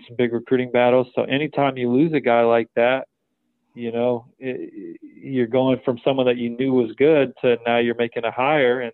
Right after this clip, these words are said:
and, and so, you know, that, that, that applies to any school, right? If, if Ohio State had to get a new defensive line coach, y-, you know, would, would he, would the next guy be as good as L J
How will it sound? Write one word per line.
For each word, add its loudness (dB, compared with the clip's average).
and, -14
and -16
so, -4
you -8
know, -10
that, -2
that, -2
that 2
applies 0
to -8
any -12
school, -4
right? 0
If, -6
if -10
Ohio 0
State -6
had -4
to -10
get -6
a -8
new -6
defensive -6
line 0
coach, 0
y-, -16
you -2
know, 2
would, 2
would -2
he, 2
would -2
the 0
next -2
guy 2
be 0
as -4
good 0
as 0
L 4
J -2